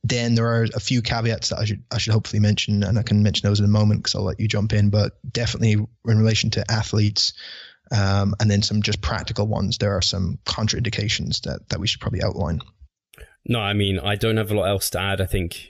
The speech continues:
Speaker 2: you explained the kind of practical takeaways, and whilst you say it's not a, a lot, um, that we have there that we can prescribe, it's, I think, a lot more than what people kind of had. And I think there was a lot of just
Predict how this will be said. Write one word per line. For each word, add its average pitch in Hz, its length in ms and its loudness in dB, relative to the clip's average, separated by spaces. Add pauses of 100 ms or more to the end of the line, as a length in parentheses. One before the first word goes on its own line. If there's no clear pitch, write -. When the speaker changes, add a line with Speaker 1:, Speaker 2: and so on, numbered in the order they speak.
Speaker 2:
you 95 180 0
explained 90 640 -2
the 90 220 0
kind 85 160 -2
of 82 80 -6
practical 87 380 -2
takeaways, 90 680 -2
and 90 340 -6
whilst 101 280 -2
you 95 60 -2
say 92 180 0
it's 80 180 -4
not 95 140 -2
a, 87 220 -4 (140)
a - 20 -2
lot, 92 520 -2 (100)
um, 92 220 -4
that 90 140 -6
we 85 100 -4
have 98 280 -4
there 92 140 0
that 85 120 -6
we 85 80 -6
can 85 160 -6
prescribe, 104 520 0
it's, - 320 -6
I 92 60 -6
think, 87 220 -2
a 90 60 0
lot 90 180 -2
more 92 200 -2
than 90 180 -2
what - 180 -6
people 87 480 0 (680)
kind 92 140 0
of 82 80 -6
had. 98 300 -4
And 90 140 -2
I 90 100 0
think 98 180 0
there 90 80 0
was 92 100 0
a 95 60 2
lot 82 140 0
of 87 80 -6
just - 180 -4